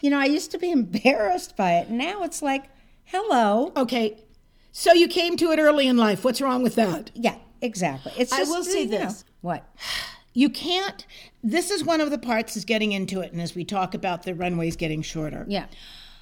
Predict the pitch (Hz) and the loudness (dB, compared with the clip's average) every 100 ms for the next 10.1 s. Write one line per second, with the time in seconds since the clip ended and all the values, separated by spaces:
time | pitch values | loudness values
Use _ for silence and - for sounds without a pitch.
0 | - _ _ - 190 240 359 349 262 285 | -20 _ _ -12 -6 -2 0 2 0 -2
1 | - _ _ _ _ _ _ 247 233 269 | -8 _ _ _ _ _ _ -2 2 2
2 | 277 285 - 277 269 247 233 233 220 - | 2 0 -4 -4 -2 -2 0 2 2 2
3 | 226 208 190 190 180 185 156 151 - 139 | 2 2 0 -2 -4 -4 -6 -6 -8 -10
4 | 127 - - - - - - - - - | -10 -14 -20 -20 -20 -20 -20 -20 -10 -2
5 | 330 320 330 349 - 262 247 254 254 254 | 2 2 2 -2 -6 -4 -2 0 -2 0
6 | 254 240 233 247 254 233 214 - 196 165 | -2 0 0 0 0 0 0 -4 -4 -6
7 | - - - - - - - 285 330 311 | -8 -14 -16 -18 -20 -16 -6 -2 0 2
8 | 285 269 294 294 294 285 262 240 214 170 | 0 -2 -4 -6 -4 -2 2 2 0 0
9 | 226 254 - 226 185 175 160 143 156 247 | -2 -2 -4 -4 -2 -4 -4 -6 -4 -2